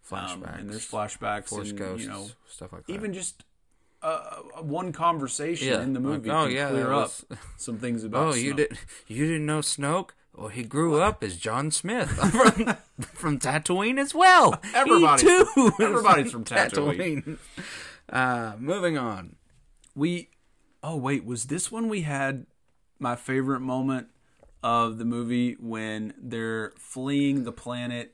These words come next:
Speaker 1: Yeah, okay. So this is before Han shows up, and they're trying to put the ship back together and everything, and Finn's trying to convince B B eight to help him
Speaker 2: Oh, yeah, yeah, yeah.
Speaker 1: with, uh,
Speaker 2: "Look, I'm not part of the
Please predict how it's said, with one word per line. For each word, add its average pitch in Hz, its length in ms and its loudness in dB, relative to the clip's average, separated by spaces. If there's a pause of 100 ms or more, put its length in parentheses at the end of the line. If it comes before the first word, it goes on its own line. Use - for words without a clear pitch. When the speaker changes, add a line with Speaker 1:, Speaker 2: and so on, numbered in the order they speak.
(140)
Speaker 1:
Yeah, 123 300 -8 (200)
okay. 120 340 -6 (260)
So - 180 -8
this 147 240 -4
is 160 100 -4
before 135 440 -4
Han 120 200 -4
shows 113 400 -8
up, 107 240 -6 (320)
and 113 300 -6
they're 113 80 -6
trying 123 240 -6
to 113 60 -4
put - 200 -10
the 117 80 -12
ship 117 300 -6
back 120 180 -6
together 113 640 -2
and 110 140 -8
everything, 110 540 -6 (360)
and 113 460 -6 (240)
Finn's 139 500 -2
trying 123 300 0
to 117 60 -4
convince 117 420 -8
B 120 160 -6
B 113 220 -4
eight 110 320 -6 (180)
to 110 200 -10
help 117 320 -6
him 117 160 -6
Speaker 2:
Oh, 107 200 -4
yeah, 123 80 -8
yeah, 120 240 -8
yeah. 113 80 -6
Speaker 1:
with, 117 260 -8
uh, 104 300 -6
Speaker 2:
"Look, - 260 -16
I'm - 100 -10
not 95 200 -14
part - 140 -16
of 170 60 -20
the - 60 -20